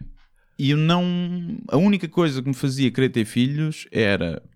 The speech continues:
porque eu acho que me iria libertar um bocadinho da minha angústia da finitude humana. E já conversei com algumas pessoas que tinham a mesma angústia, que depois de ter filhos isso, eh, esvaiu-se um pouco, que é, eu em vez de me deitar e estar com os meus problemas existenciais e a pensar na morte,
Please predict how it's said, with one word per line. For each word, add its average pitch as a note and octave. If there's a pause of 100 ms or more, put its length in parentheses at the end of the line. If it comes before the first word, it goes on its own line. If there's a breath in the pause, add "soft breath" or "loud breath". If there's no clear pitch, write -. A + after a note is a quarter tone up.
(260)
porque A#2
eu A#2+
acho -
que B2+
me A#2+
iria B2
libertar A2+
um A2
bocadinho A2
da G#2
minha G#2+
angústia G2+
da F#2
finitude F#2+
humana. F2+ (680)
E E2+
já F2
conversei F#2
com F#2
algumas F2+
pessoas -
que -
tinham G#2+
a G2+
mesma G2
angústia, G2
que -
depois F#2 (300 soft breath)
de -
ter G#2+
filhos G#2
isso, G2 (480 soft breath)
eh, G1+
esvaiu-se G2
um G2+
pouco, G2 (160)
que -
é, F2
eu F#2+
em G#2
vez G2+
de G#2+
me G2+
deitar G2+
e F#2
estar F#2+
com -
os F#2
meus F#2+
problemas G2
existenciais F#2+
e F#2
a -
pensar F#2+
na F#2+
morte, A#2